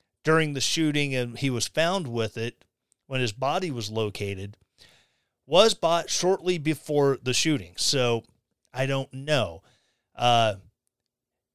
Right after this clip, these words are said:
you know, he reported hearing voices, and he was a very dangerous, disturbed individual. And it sucks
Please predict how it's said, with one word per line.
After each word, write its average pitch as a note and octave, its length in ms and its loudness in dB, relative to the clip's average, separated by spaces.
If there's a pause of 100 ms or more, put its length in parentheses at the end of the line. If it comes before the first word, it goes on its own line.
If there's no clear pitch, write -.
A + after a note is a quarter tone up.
you C#3 100 -2
know, A#2+ 40 0
he B2 300 -2
reported D#3+ 420 -2
hearing C3+ 340 -4
voices, D#3+ 540 0
and D#3 120 -10
he A3 140 -4
was B3 140 -2
a G3 60 -2
very E3 580 -2
dangerous, F#3+ 440 -2
disturbed D3+ 540 -4
individual. A#2+ 680 -6 (1800)
And D#3 540 4 (2500)
it D#3 260 2 (220)
sucks - 1040 -2